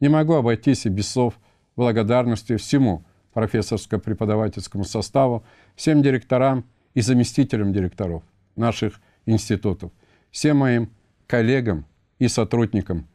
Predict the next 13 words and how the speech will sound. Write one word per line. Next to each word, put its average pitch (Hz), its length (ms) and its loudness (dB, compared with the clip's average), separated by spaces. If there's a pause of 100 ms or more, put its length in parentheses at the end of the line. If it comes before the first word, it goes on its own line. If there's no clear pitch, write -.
(200)
Казанского 117 720 -2 (240)
федерального 104 720 0
университета 101 800 -2 (540)
за 120 180 0
ваш 117 220 2
труд, 139 440 -2 (220)
огромную 117 640 2 (320)
плодотворную 120 800 0
работу, 110 500 -2 (400)
вашу 120 300 0
любовь 110 400 2 (100)
к - 80 -20
студенчеству, 107 840 0